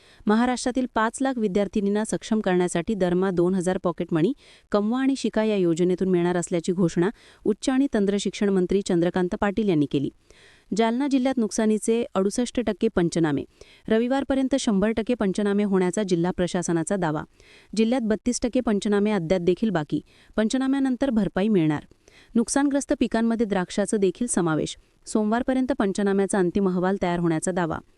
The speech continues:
मेहकर आणि लोणारला देखील मिळणार मदत पॅकेज, सवलतींमध्ये समावेश. शासन परिपत्रक जाहीर. विमानाद्वारे जलस्रोतांची पाहणी, वैनगंगा ते पैनगंगा नदीजोड प्रकल्प.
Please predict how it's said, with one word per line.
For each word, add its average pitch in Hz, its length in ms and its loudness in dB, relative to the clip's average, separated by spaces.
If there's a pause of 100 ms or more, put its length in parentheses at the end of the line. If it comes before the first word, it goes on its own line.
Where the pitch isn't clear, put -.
(420)
मेहकर 247 340 0
आणि 277 200 2
लोणारला 214 380 2
देखील 202 260 0
मिळणार 196 320 2
मदत 180 320 2
पॅकेज, 156 340 -2 (280)
सवलतींमध्ये 240 680 2
समावेश. 156 460 -2 (280)
शासन 240 360 -2
परिपत्रक 226 580 -2
जाहीर. 156 280 -2 (480)
विमानाद्वारे 269 640 2
जलस्रोतांची 208 680 0
पाहणी, 180 420 0 (100)
वैनगंगा 196 500 0
ते 214 200 -2
पैनगंगा 180 500 2
नदीजोड 175 420 0
प्रकल्प. 147 460 -4